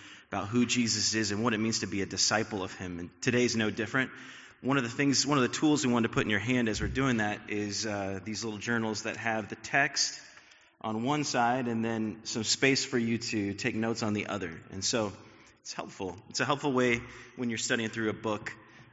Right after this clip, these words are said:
uh, to kind of track where we've been, what you're learning, and also it's a helpful tool as you're studying it on your own. At least that's why we put 'em in your hands. So again, at the back, if you want to grab one on your way out, we'd love for you to have it. Um,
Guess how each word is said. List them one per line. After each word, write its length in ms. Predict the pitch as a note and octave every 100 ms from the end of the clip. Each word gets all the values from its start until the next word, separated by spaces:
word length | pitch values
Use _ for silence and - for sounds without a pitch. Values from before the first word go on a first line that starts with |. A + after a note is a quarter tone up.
| -
uh, 160 | F2 F2+
to 120 | -
kind 200 | A#2 F#2
of 60 |
track 560 | - - G#2 F#2 F#2+ - - - - - - _ _ _ - -
where 240 | G#2+ G#2+ G#2
we've 160 | G2+
been, 400 | G#2+ G#2+ G#2 G#2
what 160 | G2+ -
you're 140 | G2
learning, 560 | F#2+ G2 G2 F#2+ F#2+ G2+ - - -
and 180 | G2
also 320 | G2 G#2 G#2 F#2+
it's 120 | -
a 40 |
helpful 280 | - - G#2
tool 180 | - G#2+
as 140 | F#2
you're 80 | F#2
studying 320 | - G2 F#2+
it 100 | F2+
on 140 | F2 F2
your 120 | F2+
own. 200 | E2+ D2+ -
At 60 |
least 180 | G2+ -
that's 120 | G2
why 100 | F#2
we 80 | F2
put 180 | - F2+
'em 80 | F2
in 80 |
your 100 | F2
hands. 480 | F2 F2 E2+ F2 - -
So 260 | F#2 F2+ - _ _ _ _ _ _ -
again, 300 | A2+ A2 G#2
at 160 | G2 G2
the 80 | G2
back, 340 | F#2+ F#2+ G2 - - -
if 80 | G2+
you 60 | G2
want 120 | G2
to 60 | G2
grab 280 | G2 F#2+ F#2+
one 100 | F#2
on 140 | F2+
your 100 | F2+
way 200 | F#2 F#2
out, 200 | F#2 E2 - G2+
we'd 120 | F#2
love 140 | F#2
for 100 | F#2+
you 120 | F2+
to 60 | F#2
have 180 | F#2 F2
it. 140 | - _ _ _ - - - _ _ _ -
Um, 480 | A2 G#2 F#2+ F#2